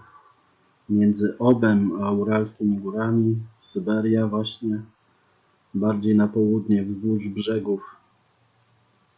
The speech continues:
Irtysz, znajduje się właściwie w Białowodzie, bardziej wschodni od Syberii, po drugą stronę Obu znajduje się zatoka.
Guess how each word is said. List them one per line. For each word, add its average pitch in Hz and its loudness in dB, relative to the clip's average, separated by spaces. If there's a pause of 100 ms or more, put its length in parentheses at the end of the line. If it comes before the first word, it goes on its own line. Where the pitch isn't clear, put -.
(320)
Irtysz, 117 0 (600)
znajduje 101 0
się 98 -4
właściwie 98 -4 (720)
w 95 -6 (500)
Białowodzie, 107 2 (1200)
bardziej 98 -2
wschodni 104 0 (480)
od 98 -4
Syberii, 107 0 (480)
po 98 -2
drugą 98 0
stronę 104 2
Obu 107 0 (760)
znajduje 104 2
się 98 -4
zatoka. 104 -2